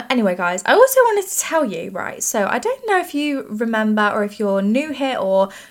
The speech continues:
you're an oldie but a goldie, you're a religious listener, whatever it is, okay? Basically, a few months ago, I had this rash come up on my face,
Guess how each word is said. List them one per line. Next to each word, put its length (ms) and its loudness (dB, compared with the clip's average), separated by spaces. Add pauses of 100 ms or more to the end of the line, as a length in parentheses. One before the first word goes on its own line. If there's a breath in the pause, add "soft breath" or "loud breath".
you're 140 0
an 180 -2
oldie 320 0
but 100 -2
a 60 -4
goldie, 880 0
you're 240 0
a 60 0
religious 480 -4
listener, 460 -8
whatever 420 -2
it 80 -2
is, 180 -8
okay? 520 -6 (360 loud breath)
Basically, 640 0
a 80 -4
few 220 -4
months 300 -2
ago, 480 -4
I 480 0
had 260 -6
this 220 -10
rash 480 0
come 260 -4
up 220 -2
on 80 -4
my 100 -2
face, 560 -6